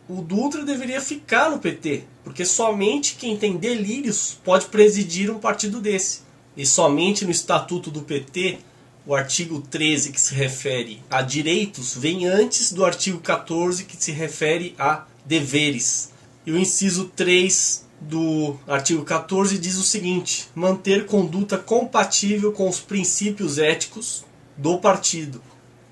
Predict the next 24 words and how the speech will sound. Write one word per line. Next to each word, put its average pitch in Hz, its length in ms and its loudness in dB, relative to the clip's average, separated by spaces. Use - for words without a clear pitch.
Quer 139 80 -8
dizer, 143 220 2
os 139 100 4
princípios 147 560 -2
éticos 151 440 0
do 160 280 0
P 185 160 0
T 165 360 -6
devem 175 260 -2
ser 180 280 -2
diferentes 143 720 0
de 127 300 -8
outros 160 420 2
princípios 131 600 -4
éticos. - 540 -4
Então, 170 400 4
dentro 170 360 0
da 151 120 2
lógica 143 440 6
petista, 208 760 -4
tem 165 120 -4
sempre 202 560 2
espaço 165 680 2
para 156 340 -2